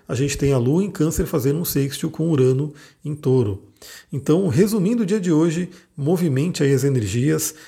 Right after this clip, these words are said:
se liberte do passado e utilize essa energia, esse impulso de Áries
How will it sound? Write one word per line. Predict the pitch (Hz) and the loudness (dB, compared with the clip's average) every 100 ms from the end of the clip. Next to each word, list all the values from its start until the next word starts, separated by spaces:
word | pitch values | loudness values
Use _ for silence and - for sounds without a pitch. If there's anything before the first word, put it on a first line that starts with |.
| - | -18
se | - - | -6 -2
liberte | 220 139 139 143 143 | 0 0 0 0 -2
do | 135 | -2
passado | 147 - - 123 120 127 - - - | -2 -2 0 0 0 -6 -8 -20 -8
e | |
utilize | 147 143 131 131 127 | -6 -2 0 0 0
essa | - | -2
energia, | 127 123 101 120 143 104 - - | 0 0 0 0 0 -2 -8 -14
esse | - - | -8 -4
impulso | 131 151 - 131 | -4 -4 -2 -2
de | 113 | 0
Áries | 117 117 117 | 0 0 -4